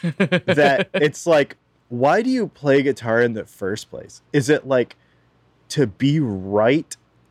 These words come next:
Speaker 1: when you talk about it with your friends or on the internet? Or is it to actually, like,
Speaker 2: <laughs>
Speaker 1: create stuff and, like, be a musician and enjoy and create and share? Like, I, I, I almost,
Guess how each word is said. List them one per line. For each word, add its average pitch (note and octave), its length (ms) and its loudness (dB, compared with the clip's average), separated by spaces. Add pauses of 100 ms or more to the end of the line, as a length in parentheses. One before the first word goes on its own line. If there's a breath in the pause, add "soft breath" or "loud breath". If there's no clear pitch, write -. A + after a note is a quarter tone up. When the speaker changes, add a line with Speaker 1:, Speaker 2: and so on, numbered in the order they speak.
(140)
Speaker 1:
when B2+ 220 2
you A#2+ 140 -2
talk G#2+ 320 -4
about C#3 240 2
it C3+ 100 -2
with A#2 240 -4
your G#2+ 140 -2
friends A#2 520 -2
or A#2+ 120 2
on G#2 140 -2
the - 140 -8
internet? C#3+ 540 0
Or C#3 160 0
is B2+ 160 -2
it C#3 160 0
to C#3 240 -2
actually, D3 480 0
like, F3+ 440 2
Speaker 2:
<laughs> F3+ 60 -2
Speaker 1:
create C#3+ 680 0
stuff - 540 -6
and, C3 220 0
like, A#2 260 0 (480 loud breath)
be C#3+ 500 2
a C3 80 2
musician A#2+ 800 0
and A2 140 -4
enjoy A2 840 0
and F#2+ 180 -10
create A2+ 720 -4
and G2+ 180 -12
share? B2 560 0
Like, G2+ 380 -8 (1120 loud breath)
I, D3 220 2 (160)
I, C#3+ 140 2
I D3 140 0
almost, E3+ 440 0